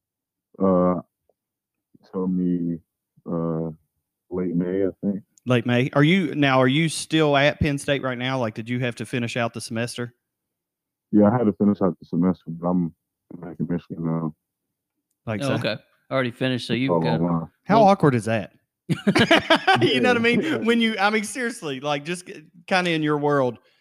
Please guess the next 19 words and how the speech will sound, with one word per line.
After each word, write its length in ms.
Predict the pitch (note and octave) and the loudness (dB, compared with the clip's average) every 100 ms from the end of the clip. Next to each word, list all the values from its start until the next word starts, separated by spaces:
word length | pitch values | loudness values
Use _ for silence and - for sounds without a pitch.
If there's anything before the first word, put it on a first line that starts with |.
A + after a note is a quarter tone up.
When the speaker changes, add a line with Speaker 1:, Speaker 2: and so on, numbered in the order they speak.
| _ - | _ -8
Speaker 2:
you 120 | C3+ | -8
d-, 100 | B2+ | -4
make 220 | D3 G#3+ | -2 0
a 40 | G3+ | -2
decision 520 | E3+ E3+ E3+ D3+ C#3+ | -6 -4 -2 -2 -6
for 260 | C3+ D#3 E3 | -6 -4 -4
yourself 680 | D3 C#3 - C3+ A#2 A2+ - | -4 -6 -4 -2 -2 -6 -12
to 80 | C3 | -6
bet, 280 | B2+ B2+ A2+ | -4 -6 -6
to 140 | A#2+ | -4
go 180 | A#2 B2+ | -2 0
to 80 | B2 | 0
a 40 | |
different 300 | A#2 A#2 A2+ | -2 -6 -10
school. 400 | - B2+ A#2 G#2 - _ _ - | -6 -2 -2 -4 -12 _ _ -6
I 80 | |
mean, 160 | B2+ B2 | -2 -2
do 100 | A#2+ | -2
people 600 | C#3 D#3+ C#3 B2+ A#2+ A2+ | -2 -2 0 0 -2 -8